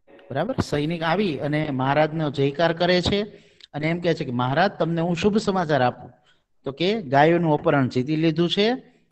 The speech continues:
અને ધૃતરાષ્ટ્રના પુત્રો ભાગી ગયા છે.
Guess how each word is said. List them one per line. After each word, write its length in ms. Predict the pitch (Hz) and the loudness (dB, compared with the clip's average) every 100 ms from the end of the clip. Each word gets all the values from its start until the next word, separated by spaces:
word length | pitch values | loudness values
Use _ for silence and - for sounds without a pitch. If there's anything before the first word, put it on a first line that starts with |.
| _ - | _ -2
અને 560 | 160 156 151 208 165 | 0 2 0 -4 -6
ધૃતરાષ્ટ્રના 640 | 123 135 180 202 202 - 175 | -6 -6 0 0 0 0 -2
પુત્રો 640 | 147 - 190 277 226 _ | -2 -2 0 0 -2 _
ભાગી 300 | - 147 185 | 2 4 4
ગયા 320 | 143 135 110 101 | 2 2 2 0
છે. 220 | - | -6